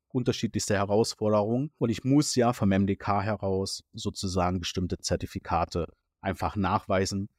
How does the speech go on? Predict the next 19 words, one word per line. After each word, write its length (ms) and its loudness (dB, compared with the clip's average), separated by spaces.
Datenschutz 580 -2
hast 180 -2
du 40 -12
schon 160 0
angesprochen, 560 -2
diverse 420 2
Hygieneschulung 800 0
et 120 -6
cetera. 380 0
Und 80 2
das 180 -2
muss 140 0
ich 80 -4
irgendwie 320 2
in 80 2
einem 120 2
Einklang 460 0
bringen, 280 0
so, 440 2